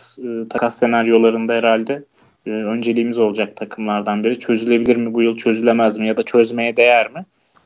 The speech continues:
E, o konuya bakarız deyip, e, biraz önce bahsettik. Ben buradan Memphis'e atlayalım istiyorum.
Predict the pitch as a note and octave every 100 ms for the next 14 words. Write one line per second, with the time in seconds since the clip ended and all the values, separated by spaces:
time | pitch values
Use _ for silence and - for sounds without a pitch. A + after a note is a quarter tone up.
0 | - A2+ A2 A2 C3 - C3+ C#3 C#3 C3
1 | C3 E3 C#3 A#2 C3+ F#3 - - _ _
2 | _ _ - B2 A#2+ B2 D#3 C#3 C3+ B2
3 | B2+ C3 - B2+ - - - C#3+ D3 D3+
4 | F#3 D#3+ D#3 D3+ - G#2+ - G#2+ G2+ G2
5 | G2 - - G#2+ C#3+